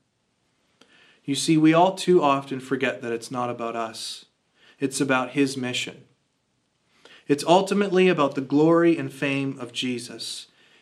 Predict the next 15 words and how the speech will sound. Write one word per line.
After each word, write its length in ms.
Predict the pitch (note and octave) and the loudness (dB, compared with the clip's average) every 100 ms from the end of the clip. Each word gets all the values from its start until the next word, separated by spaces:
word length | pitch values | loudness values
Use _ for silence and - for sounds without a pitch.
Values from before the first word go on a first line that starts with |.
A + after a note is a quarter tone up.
| _ | _
And 100 | C#3 | 2
by 140 | C#3+ D3 | 4 6
God's 380 | D#3 F3 F#3 - | 8 6 6 2
grace, 320 | D#3 D3 D3 | 2 2 2
he 120 | D3+ | 2
loves 340 | C#3 D#3+ E3 | 4 4 2
us 280 | E3 E3 - | 0 -2 -4
and 160 | C#3 C3+ | -8 -4
chooses 480 | - F#3+ F3+ D3+ C3+ | 2 2 2 0 -2
us 440 | C3+ C3 - - _ _ _ _ | -4 -6 -10 -14 _ _ _ _
in 200 | C#3 C3 | -10 -8
seeing 340 | - D3+ D3 | -2 -2 -2
his 220 | C#3 B2 | -2 -4
mission 320 | C3 B2 C3 A#2+ | -4 -6 -8 -10
accomplished 800 | - B2 B2 - G#2+ - - | -8 -6 -6 -10 -14 -14 -14